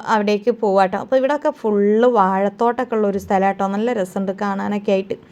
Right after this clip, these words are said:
അപ്പോൾ ഞങ്ങൾ അവിടെ നിന്നൊരു ഷോർട്സ് ഒക്കെ എടുക്കണം വിചാരിച്ചതാണ്. പക്ഷെ അവിടെ ഓട്ടോ വെയിറ്റിംഗ് ആയതുകൊണ്ട് പിന്നെ, ആ, അതിനൊന്നും നിന്നില്ല. അപ്പോൾ ഞാനും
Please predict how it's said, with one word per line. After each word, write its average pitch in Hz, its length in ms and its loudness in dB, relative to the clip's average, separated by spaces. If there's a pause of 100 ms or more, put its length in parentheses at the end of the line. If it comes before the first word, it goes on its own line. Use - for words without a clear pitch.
(380)
അപ്പോൾ 254 200 2
ഞങ്ങൾ 262 200 4
അവിടെ 240 180 4
നിന്നൊരു 240 180 0
ഷോർട്സ് 220 340 2
ഒക്കെ 214 120 -2
എടുക്കണം 208 240 0
വിചാരിച്ചതാണ്. 190 440 0
പക്ഷെ 190 220 -2
അവിടെ 208 240 2 (160)
ഓട്ടോ 208 320 2
വെയിറ്റിംഗ് 208 440 0
ആയതുകൊണ്ട് 196 380 2
പിന്നെ, 196 280 2 (480)
ആ, 196 100 0 (180)
അതിനൊന്നും 208 520 2
നിന്നില്ല. 185 400 2 (420)
അപ്പോൾ 220 200 0
ഞാനും 226 380 2